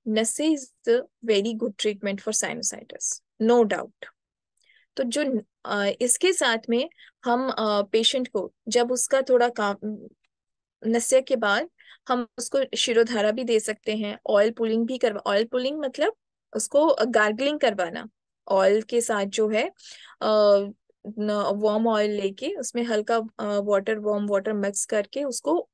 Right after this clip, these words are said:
अ, क-, ग-, गार्गलिंग कर, gargling not like that कि जो हम गले में पानी डाल के करते हैं, मतलब मुंह में ही पानी लेना है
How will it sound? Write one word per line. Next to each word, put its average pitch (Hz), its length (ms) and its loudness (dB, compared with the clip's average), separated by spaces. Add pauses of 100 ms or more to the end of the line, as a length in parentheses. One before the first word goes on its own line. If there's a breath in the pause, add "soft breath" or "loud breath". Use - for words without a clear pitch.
(320)
अ, 196 520 0 (180)
क-, - 20 4
ग-, 202 920 -4 (300)
गार्गलिंग 214 460 -2
कर, 240 140 0
gargling 214 720 -4 (200)
not 220 220 -2
like 226 280 -4
that 226 260 -6
कि 233 80 -12
जो 247 120 -2
हम 240 180 -4
गले 208 260 -2
में 220 120 -2
पानी 202 260 -4
डाल 196 160 -4
के 208 120 -18
करते 220 160 -8
हैं, 294 60 -10
मतलब 285 140 -6
मुंह 226 220 2
में 240 80 2
ही 247 220 -2
पानी 214 280 -2
लेना 196 280 -4
है 226 200 -8